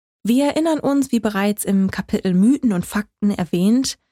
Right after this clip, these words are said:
auch Introvertierte sind soziale Wesen, die Beziehungen,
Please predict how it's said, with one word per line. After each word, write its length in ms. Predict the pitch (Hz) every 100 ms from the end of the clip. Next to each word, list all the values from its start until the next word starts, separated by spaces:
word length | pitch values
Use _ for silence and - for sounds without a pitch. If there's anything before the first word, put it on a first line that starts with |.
| _ _ _
auch 380 | - 277 339 - -
Introvertierte 880 | 262 294 214 180 - 185 - 208
sind 340 | 196 208 269 302
soziale 540 | 302 - 220 208 202
Wesen, 460 | 190 202 214 214 214 - _ -
die 60 | 208
Beziehungen, 800 | 208 - 277 311 302 285 294